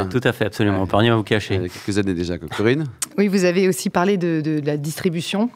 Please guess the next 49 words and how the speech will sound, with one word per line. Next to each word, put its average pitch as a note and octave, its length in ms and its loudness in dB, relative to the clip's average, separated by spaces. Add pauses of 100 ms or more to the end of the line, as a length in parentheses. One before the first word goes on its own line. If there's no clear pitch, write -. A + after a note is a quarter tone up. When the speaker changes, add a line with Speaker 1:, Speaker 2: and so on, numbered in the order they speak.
(240)
Speaker 3:
C'est - 120 -12
quoi A3+ 120 2
les F#3+ 160 2
enjeux, F#3 440 2
euh, D#3+ 100 0
pour - 240 -10
Ford F#3 320 0
en D3+ 100 0
matière D#3+ 260 -4
de D3+ 100 -2
distribution, D3+ 640 -8
avec F#3 120 -4
ses - 120 -6
concessionnaires, D#3+ 720 -4
réseau D#3+ 220 -2
de - 40 -10
spécialistes, E3+ 600 -4
de D#3+ 40 -2
multispécialistes, D#3+ 1040 -6
euh, D3+ 120 -2
ar-, C#3+ 140 -6 (160)
ouvert, F3 460 0
pas D#3+ 140 -2
ouvert ? D#3+ 360 -4 (180)
Speaker 1:
Alors, A2 200 4
la, A2+ 160 2
la A#2 160 2
grande D#3 200 4
différence, C#3+ 420 0
effectivement, A2+ 500 0
entre G#2 240 2
la G#2 120 2
période G#2+ 480 2
pré-deux A#2+ 340 2
mille A2+ 160 0
trois A#2+ 320 0
et - 20 -2
la F2+ 100 -6
période G2 300 0
post-deux A2+ 380 0
mille G#2+ 160 0
trois B2+ 320 0
était G2 180 -2
cette - 220 -10
ouverture G#2+ 340 -2
au G2+ 60 0
multi-, G2+ 340 -4
au A2+ 80 -4
multimarquisme. G2 540 -6